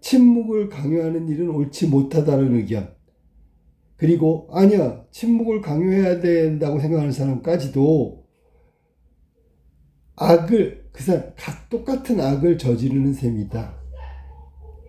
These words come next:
자, 사이버 공간상으로 바꿔보자. 나하고 대다수의 사람들하고 다른 생각을 갖고 있는 소수가 있단 말이야. 이 소수를 억압하고 침묵을 강요한대.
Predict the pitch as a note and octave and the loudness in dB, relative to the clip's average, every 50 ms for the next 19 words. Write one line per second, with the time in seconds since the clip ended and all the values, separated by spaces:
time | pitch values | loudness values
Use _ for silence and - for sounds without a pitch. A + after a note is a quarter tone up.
0 | - - - - _ _ _ _ _ _ _ _ _ _ _ _ _ - C3+ A#2+ | -20 -20 -20 -20 _ _ _ _ _ _ _ _ _ _ _ _ _ -6 -4 -4
1 | - - G#3 A#3+ A#3 A#3 C4 B3 G#3+ F#3+ F#3 F#3 G3 F#3 D#3+ F3 E3 E3 C#3+ A#2+ | 0 4 6 6 6 6 4 2 2 0 -2 -2 -2 -2 0 0 -2 -2 -2 -6
2 | A2+ A#2+ - - D3 A#2 A2 - - F2+ - _ _ _ _ _ _ _ _ _ | -8 -12 -12 -12 -10 -10 -10 -10 -12 -18 -20 _ _ _ _ _ _ _ _ _
3 | _ _ _ _ _ _ _ _ _ _ D3 D#3 E3+ F#3+ G3 G3+ A#3 G#3+ G3 - | _ _ _ _ _ _ _ _ _ _ 2 4 6 6 6 4 4 2 0 0
4 | - - - _ _ _ _ _ _ - D3 D#3 A3+ A3+ A#3 A#3 C#4 B3+ A#3+ B3 | -4 -10 -20 _ _ _ _ _ _ -4 0 4 4 4 4 4 2 0 0 0
5 | A#3+ G#3+ F#3 D#3+ D3+ C3+ C3+ B2+ B2 B2 C3+ B2+ - - _ - D#3+ E3 E3+ E3 | -2 -2 -2 -2 -2 -2 -2 -2 -2 -4 -4 -8 -10 -14 _ -12 -8 -4 -4 -4
6 | E3 - B2+ C3 D3 F3 G3 G3 A3+ G#3 G#3+ G#3 G3+ G3 E3+ E3 D#3 D#3 - D#3 | -6 -6 -4 -2 0 2 2 2 2 2 2 2 2 2 2 0 -2 -2 -2 0
7 | C#3+ C#3 C#3 C#3 C3+ C3+ - - A3 A#3 A#3 A#3+ - F#3+ D#3+ B2 A#2+ - - G3+ | 0 2 2 2 0 -2 -4 -4 -4 -4 -4 -2 -2 -2 -2 -2 -2 -4 -6 -6
8 | G2 F#2+ G2 F#2+ - - _ _ _ _ _ - _ - - - _ _ _ _ | -6 -6 -8 -10 -14 -18 _ _ _ _ _ -20 _ -20 -20 -20 _ _ _ _
9 | _ - - - D3 E3+ G3+ A#3 A#3+ A#3 - A#3+ C4 C4+ C#4 C4+ - C4+ A3+ G3+ | _ -20 -20 -8 0 4 4 6 6 4 2 -2 -2 0 0 0 -2 -4 -2 0
10 | E3 D#3 E3+ F#3 E3 B2 G2+ - - _ _ _ _ _ _ _ _ _ _ _ | 2 2 4 2 2 0 -4 -8 -14 _ _ _ _ _ _ _ _ _ _ _
11 | _ _ - D3+ D#3+ - - A#3 G#3 - - - F#3 E3+ C#3 A2+ B2 A2 G2 - | _ _ -4 -2 -2 2 2 2 2 2 -2 -6 -6 -6 -6 -4 -6 -8 -8 -10
12 | - - - - A#3+ A#3+ A#3+ B3 A#3 A#3 A3 G3+ G3 - C#3 C#3+ D3+ D3 C#3+ B2+ | -14 -10 -2 2 4 6 6 4 4 2 -2 -4 -6 -8 -6 -4 -4 -4 -4 -4
13 | A#2 G#2+ G2 F#2+ G2 | -6 -6 -10 -12 -16